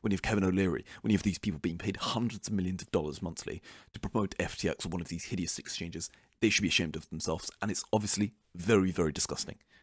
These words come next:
That's my two cents. I'll keep you updated with any more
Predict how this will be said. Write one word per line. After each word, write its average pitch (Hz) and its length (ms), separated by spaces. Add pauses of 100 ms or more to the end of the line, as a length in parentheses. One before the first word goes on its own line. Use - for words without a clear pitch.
(140)
That's 107 100
my 117 120
two 104 120
cents. 95 320
I'll 110 60
keep - 220
you 101 80
updated 87 400
with 87 200
any 92 280 (600)
more 92 340